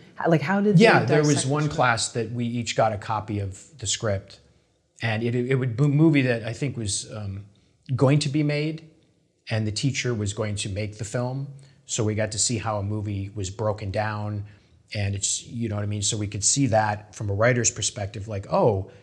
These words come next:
Speaker 2: it has to be broken into days, and, you know, it's, it's not filmed in order," and all these things that, you know, sometimes writers who are just starting out don't think about, you know, that a movie has to be broken down into how many days.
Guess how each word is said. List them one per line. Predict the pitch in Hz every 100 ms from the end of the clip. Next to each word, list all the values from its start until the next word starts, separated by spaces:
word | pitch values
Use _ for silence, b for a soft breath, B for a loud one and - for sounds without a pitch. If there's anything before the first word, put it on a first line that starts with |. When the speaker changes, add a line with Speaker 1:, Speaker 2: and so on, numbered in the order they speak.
| B
Speaker 2:
it | 110
has | 131 -
to | 123
be | 117
broken | 123 131 127 123
into | 110 110 104 B B
days, | 107 139 175 120 98 101
and, | 113 104 101 98 b b _ - 147
you | 123
know, | 107 107 -
it's, | - -
it's | 131 110
not | 135 135
filmed | - 175 175
in | 139
order," | 131 131 117 110
and | 110
all | 123 127
these | 117
things | - 139 120
that, | 117 113 131 - _
you | 135
know, | 110
sometimes | - 123 117 101 101
writers | 110 113 107 101 - - b b b b _
who | 127
are | 123
just | 120
starting | - 117 110
out | 104
don't | 110
think | - 123
about, | 110 98 95 98 - -
you | 113
know, | 104 101
that | 107 104
a | 113
movie | 117 117
has | 107 104
to |
be | 107
broken | 101 113 107 104
down | 98 107 101 98 101 - - _
into | 110 101 110 104
how | 104 110
many | 107
days. | 104 113 113 113 104 -